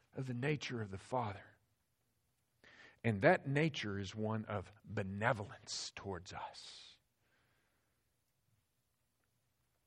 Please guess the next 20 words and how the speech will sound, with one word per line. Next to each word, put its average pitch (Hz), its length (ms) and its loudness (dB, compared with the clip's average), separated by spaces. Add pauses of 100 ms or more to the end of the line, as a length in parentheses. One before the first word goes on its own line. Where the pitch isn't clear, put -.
(540)
In 98 120 2
this 135 200 4
truth, 120 360 2
we 123 140 4
must 113 300 0
fear 135 300 4
him 147 400 2 (760)
and 87 100 -4
in 117 200 2
this 123 160 2
truth, - 420 -2
we 123 140 6
must 113 360 0
serve 117 600 2
others 98 580 -2
so - 280 -2
that 95 200 0
we 123 440 4 (160)
can 92 260 -4
imitate 120 580 2